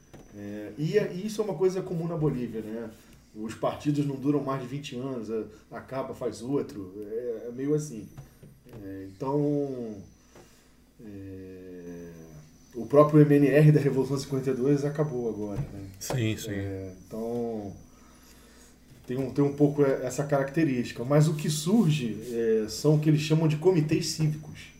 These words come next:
Speaker 1: que é uma coisa a ser entendida ainda o, o que, que é isso. É, mas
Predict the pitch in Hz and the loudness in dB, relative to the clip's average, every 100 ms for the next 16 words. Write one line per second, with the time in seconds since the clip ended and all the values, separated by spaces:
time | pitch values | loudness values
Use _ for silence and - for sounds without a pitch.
0 | - - - - - - - - 180 190 | -20 -20 -20 -20 -20 -20 -12 -2 4 6
1 | 196 - 180 190 190 151 185 190 220 196 | 4 2 4 6 4 4 2 0 -2 -2
2 | 151 180 165 147 151 151 143 117 - - | 0 0 2 4 6 4 2 -4 -6 -6
3 | 151 151 151 117 110 - - - - - | -4 0 0 0 -4 -10 -18 -20 -20 -20
4 | - - 98 98 104 120 139 151 - | -20 -20 -12 -12 -6 -2 2 2 0